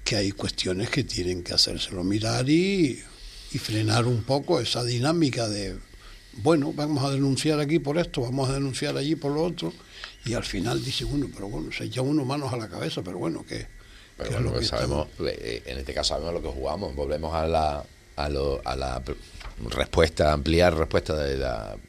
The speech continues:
Speaker 2: pregunta con Ángel Víctor, ¿no? Es decir, te coges en los medios de ámbito nacional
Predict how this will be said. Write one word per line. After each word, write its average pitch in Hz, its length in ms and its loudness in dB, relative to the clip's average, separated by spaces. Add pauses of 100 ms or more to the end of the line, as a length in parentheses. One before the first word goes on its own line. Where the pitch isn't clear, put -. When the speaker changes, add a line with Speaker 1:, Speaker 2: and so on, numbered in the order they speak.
Speaker 2:
pregunta 69 400 -2
con 67 160 -4
Ángel 64 200 -6
Víctor, 60 420 -4
¿no? 69 200 -6 (640)
Es - 80 -6
decir, 76 240 0
te - 180 -10
coges 78 220 -2
en 78 80 -4
los 78 100 -6
medios 80 480 0
de 76 80 0
ámbito 78 240 -2
nacional 78 600 -4